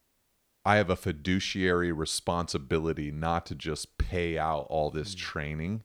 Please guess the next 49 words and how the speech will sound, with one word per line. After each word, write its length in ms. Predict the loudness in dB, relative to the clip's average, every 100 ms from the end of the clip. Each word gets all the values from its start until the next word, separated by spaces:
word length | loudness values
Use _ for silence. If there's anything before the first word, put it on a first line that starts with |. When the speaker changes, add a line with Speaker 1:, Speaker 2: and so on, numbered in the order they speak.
| _
Speaker 1:
for 180 | -2 0
people 400 | 0 -2 0 2
all 120 | 4
the 100 | 2
time, 500 | 0 0 0 -2 -6
knowing 480 | -2 2 4 4 2
that 140 | 0 0
they're 140 | 0
gonna 380 | 0 0 -2 -4 -12 -20 -20 _ _
now 320 | 0 4 4
have 200 | 4 2
a 80 | 2
new 260 | 0 -2 0
asset 640 | 0 0 0 4 4 4
that 160 | 0 0
they 260 | 0 2 0
are 140 | 0 2
able 220 | 0 -2
to 100 | -2
sell 440 | 0 2 4 4
to 120 | 2
some 280 | 0 0 0
other 220 | 0 0 0
company. 560 | -2 -4 -2 -2 -4 -6
Speaker 2:
Mm-hmm. 300 | -16 -16 -16 -2
Speaker 1:
Look, 140 | 2 4
I 100 | 4
could 200 | 2 2
get 240 | 4 4
why 140 | 2
that 160 | 0 -2
would 100 | -2
be 120 | -4
a 60 | -4
pressure, 500 | -2 -2 0 -4 -6 -10 -20 _ -12 -4
but 120 | -2
maybe 220 | 0 0
there's 220 | 2 2 2
a 100 | 0
balance 760 | -2 -2 2 2 2 -2 -4
there 320 | -4 -4 -8 -16 -20 -20 _
where 380 | 0 6 8 6
you're 220 | 4 0
not 260 | 2 2 0
putting 360 | 0 0 0 -6 _
all 360 | -8 -4 0 0
the 120 | 0
burden 640 | -2 0 0 0 -2 -6 -6
of 240 | -6 -6